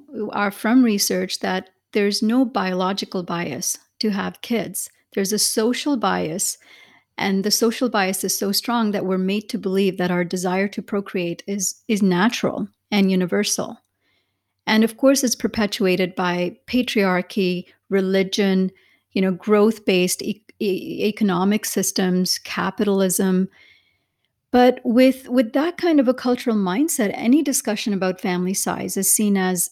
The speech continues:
an impingement on our reproductive autonomy. But a lot of the activists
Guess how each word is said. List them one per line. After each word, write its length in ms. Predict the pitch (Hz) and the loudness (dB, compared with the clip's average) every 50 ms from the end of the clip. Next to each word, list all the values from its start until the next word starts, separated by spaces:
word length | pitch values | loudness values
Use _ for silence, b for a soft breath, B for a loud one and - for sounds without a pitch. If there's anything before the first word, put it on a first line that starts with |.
| - - | -4 -2
an 120 | 220 202 | 0 2
impingement 800 | 202 202 202 202 208 208 202 208 - 190 160 185 240 - - - _ _ _ _ _ _ _ _ - | 2 2 0 0 0 0 0 0 -2 -4 -6 -6 -8 -12 -16 -18 _ _ _ _ _ _ _ _ -2
on 200 | 214 208 196 190 | 0 2 4 4
our 140 | 190 185 185 | 2 2 2
reproductive 600 | 185 190 - 202 180 - 185 190 - - 202 170 | 0 0 0 -2 -2 -2 -4 -6 -4 -6 -6 -4
autonomy. 680 | 175 - - 190 175 170 170 170 151 - - - _ _ _ _ _ _ _ _ _ _ _ _ _ _ _ _ _ _ _ - | -6 -6 -4 -4 -2 -2 -2 -2 -4 -6 -8 -10 _ _ _ _ _ _ _ _ _ _ _ _ _ _ _ _ _ _ _ 2
But 380 | 247 233 226 226 220 - _ _ _ - | 2 4 4 4 0 -4 _ _ _ 0
a 80 | - 233 | 0 2
lot 360 | 220 214 240 247 269 302 320 | 2 4 4 4 4 4 4
of 120 | 339 311 - _ - | 2 0 0 _ -2
the 180 | - 233 226 214 - | 0 2 2 2 0
activists 920 | - 208 220 277 277 - - 277 202 - 185 180 185 - - - - - | 0 -2 -2 -2 -2 -4 -4 -4 -2 -2 -2 -2 -2 -2 -4 -6 -6 -10